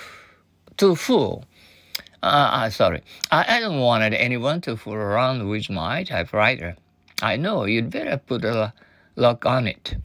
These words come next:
Where's my bike? I don't know. Didn't you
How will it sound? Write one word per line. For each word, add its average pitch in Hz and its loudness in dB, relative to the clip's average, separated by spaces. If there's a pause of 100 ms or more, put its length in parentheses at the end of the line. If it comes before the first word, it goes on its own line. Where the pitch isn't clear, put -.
(320)
Where's 120 2
my 90 -4
bike? 131 0 (400)
I 113 0
don't 139 2
know. 196 2 (200)
Didn't 240 -2
you 175 0